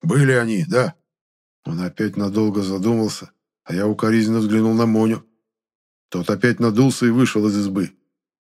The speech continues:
«Вы их видели?» — опять спросил я. «Кого?» — удивился дед. «Людей этих, городских, ну, которые главнее, чем комсомольцы», — напомнил я.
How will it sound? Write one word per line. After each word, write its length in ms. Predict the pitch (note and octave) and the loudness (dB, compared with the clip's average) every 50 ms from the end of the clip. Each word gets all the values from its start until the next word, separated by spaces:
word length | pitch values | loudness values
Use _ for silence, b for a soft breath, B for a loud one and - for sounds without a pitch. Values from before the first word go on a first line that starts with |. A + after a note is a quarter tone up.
| _ _ _ _ _ | _ _ _ _ _
«Вы 260 | - G2 A2+ C#3 D3 C#3 | -6 -2 2 2 2 2
их 120 | B2+ - | 2 2
видели?» — 380 | C#3 D3 D#3 D3 B2 G2 - - _ _ _ _ _ _ _ _ | 4 4 4 4 2 0 -4 -12 _ _ _ _ _ _ _ _
опять 340 | - - D#3+ - - F2+ E2 | -10 -10 -8 -6 -4 -6 -6
спросил 420 | - - F2+ F2+ E2+ - G2+ G2 F2+ | -6 -6 -6 -6 -4 -4 -4 -4 -4
я. 180 | F2 E2 - _ _ _ _ _ _ _ | -4 -4 -8 _ _ _ _ _ _ _
«Кого?» — 460 | - - A#2 C#3+ C#3 A2 E2+ D2 - _ _ _ _ _ _ _ _ _ - | -2 0 2 2 2 2 0 -4 -8 _ _ _ _ _ _ _ _ _ -16
удивился 560 | - F#2 E2+ F2 E2+ E2+ F2 E2 - - F2+ | -14 -10 -8 -6 -6 -6 -6 -6 -8 -8 -8
дед. 320 | F2+ F2+ F#2 E2 D2+ - _ _ _ _ _ _ _ _ _ _ _ - | -4 -4 -4 -4 -6 -10 _ _ _ _ _ _ _ _ _ _ _ -6
«Людей 460 | G#2 G#2+ C#3+ D#3+ D3 F3 F3+ B2 G#2+ | 0 4 6 6 6 6 2 0 0
этих, 240 | F#2 - F2+ E2 D#2 | -4 -6 -6 -6 -2
городских, 560 | G#2 B2+ C#3+ C#3 - - D#3 G#2 - - - _ _ _ _ - | 0 0 0 0 0 -4 -8 -8 -8 -10 -20 _ _ _ _ 0
ну, 180 | - D3+ D#3+ D3+ | 4 6 6 6
которые 440 | - D3 D3+ C#3 D#3 C#3+ C#3+ C#3 | 4 0 0 2 2 4 4 2
главнее, 400 | B2 B2+ D3 D#3+ D#3+ E3 D#3+ B2+ | 2 2 2 4 6 4 4 2
чем 180 | - - B2 A2 | 0 -4 -6 -4
комсомольцы», — 640 | - B2+ B2 - - D3+ C#3+ C3 A2 F#2 - F#2+ - _ _ _ _ _ _ _ _ - | -2 -4 -2 0 0 2 2 2 2 0 -4 -10 -18 _ _ _ _ _ _ _ _ -12
напомнил 560 | E2 D2+ D2+ D2+ - F2 E2 E2 E2 E2 E2 | -10 -10 -10 -8 -8 -6 -4 -4 -4 -4 -4
я. 160 | E2 D#2+ D2+ | -4 -6 -6